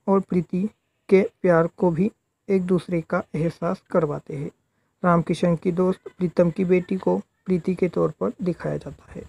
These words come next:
हर कोई उन्हें शामिल करने के लिए इसमें सहमत है। आखिरकार प्रेम और प्रीति तथा विनोद और सपना के बारे में सभी को पता चल जाता है।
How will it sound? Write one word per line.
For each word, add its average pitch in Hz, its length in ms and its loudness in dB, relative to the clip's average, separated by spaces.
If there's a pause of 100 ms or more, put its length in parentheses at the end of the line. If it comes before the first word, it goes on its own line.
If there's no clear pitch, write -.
(640)
हर 226 140 8
कोई 226 240 10
उन्हें 202 420 6
शामिल 180 440 0
करने 175 380 2
के 170 140 -2
लिए 170 180 0 (400)
इसमें 196 340 -2
सहमत 165 640 -2
है। 185 120 -8 (680)
आखिरकार 196 540 4
प्रेम 196 480 2
और 175 160 4
प्रीति - 720 -6
तथा 196 240 2
विनोद 190 500 4
और 180 120 2
सपना 170 440 -2
के 175 200 -8
बारे 165 220 -6
में 165 160 -10
सभी 170 340 -6
को 170 260 -4 (100)
पता 156 260 -4
चल 147 280 -2
जाता - 320 -12
है। - 320 -20